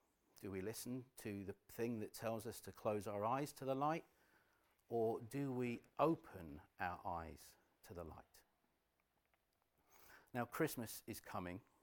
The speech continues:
and we always think of Jesus at Christmas as Emmanuel, God with us.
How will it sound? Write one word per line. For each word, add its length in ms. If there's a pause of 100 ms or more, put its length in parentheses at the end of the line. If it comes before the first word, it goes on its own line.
(760)
and 300 (120)
we 240
always 400
think 360 (100)
of 120 (320)
Jesus 500
at 140
Christmas 600 (800)
as 360
Emmanuel, 920 (1400)
God 440 (160)
with 500 (220)
us. 500